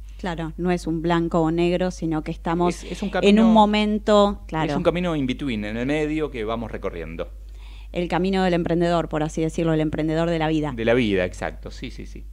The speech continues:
Speaker 1: Bien. Esto de ser tu mejor versión, este es un punto que lo leemos todo el tiempo, coaches, sé tu mer-,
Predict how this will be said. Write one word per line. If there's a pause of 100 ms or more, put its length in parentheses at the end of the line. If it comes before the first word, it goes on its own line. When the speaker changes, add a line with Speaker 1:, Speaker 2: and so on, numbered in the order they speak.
Speaker 1:
Bien. (1700)
Esto
de
ser
tu
mejor
versión, (260)
este
es
un
punto
que (640)
lo
leemos
todo
el
tiempo, (320)
coaches,
sé
tu
mer-,